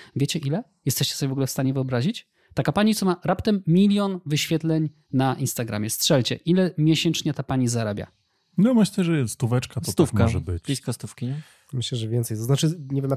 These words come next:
Speaker 1: Dobra,
Speaker 4: to marka,
Speaker 1: dobra,
Speaker 4: tak,
Speaker 1: dobra,
Speaker 4: nie wiem.
Speaker 1: załatwiliście mnie. Tak, między osiemdziesiąt a sto dwadzieścia tysięcy bierze tylko ta pani za to,
Speaker 2: Mhm.
Speaker 1: że dostaje kaskę regularnie za sprzedaż. Czego, uwaga, bierze pięćdziesiąt procent tak naprawdę. I
Speaker 4: Tylko
Speaker 1: teraz sk-, konkluduję.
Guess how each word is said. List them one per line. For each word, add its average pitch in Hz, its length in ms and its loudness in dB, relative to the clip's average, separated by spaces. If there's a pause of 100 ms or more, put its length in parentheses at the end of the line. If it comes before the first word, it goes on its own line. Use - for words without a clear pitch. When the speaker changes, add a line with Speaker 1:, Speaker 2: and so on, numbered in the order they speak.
Speaker 1:
Dobra, 135 180 6
Speaker 4:
to 165 60 6
marka, 151 180 4
Speaker 1:
dobra, - 160 2
Speaker 4:
tak, - 60 0
Speaker 1:
dobra, 127 200 2
Speaker 4:
nie 120 60 4
wiem. 113 80 4
Speaker 1:
załatwiliście 120 600 2
mnie. 110 140 -2
Tak, 139 420 0
między 156 220 4
osiemdziesiąt 175 520 2
a - 20 4
sto - 200 0
dwadzieścia 160 420 2
tysięcy 160 600 2 (320)
bierze 170 400 4
tylko 208 300 0
ta 160 140 -2
pani 131 420 2
za 123 240 2
to, 175 200 2
Speaker 2:
Mhm. 185 260 4 (180)
Speaker 1:
że 156 340 2
dostaje 160 840 0 (120)
kaskę 151 640 -2
regularnie 131 800 0
za 117 320 -4
sprzedaż. - 760 -2
Czego, 180 280 2
uwaga, 156 500 -2
bierze 135 240 0
pięćdziesiąt 113 500 -2
procent 127 500 -2 (180)
tak - 160 -8
naprawdę. 117 340 -4 (100)
I - 20 -20
Speaker 4:
Tylko 180 160 2
Speaker 1:
teraz 190 200 2 (280)
sk-, - 240 -8
konkluduję. 151 540 0